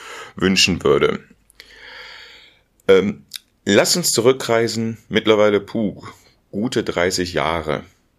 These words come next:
Wir finden uns in den neunziger Jahren wieder. An dem wohl coolsten Ort der Welt. New York City. Das Zentrum hier ist eine ikonische kleine Single-Wohnung.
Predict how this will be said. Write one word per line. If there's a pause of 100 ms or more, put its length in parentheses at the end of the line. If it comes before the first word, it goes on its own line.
(240)
Wir
finden
uns
in
den
neunziger
Jahren
wieder. (1600)
An
dem
wohl
coolsten
Ort (120)
der
Welt. (460)
New
York
City. (400)
Das
Zentrum
hier (120)
ist
eine
ikonische
kleine
Single-Wohnung.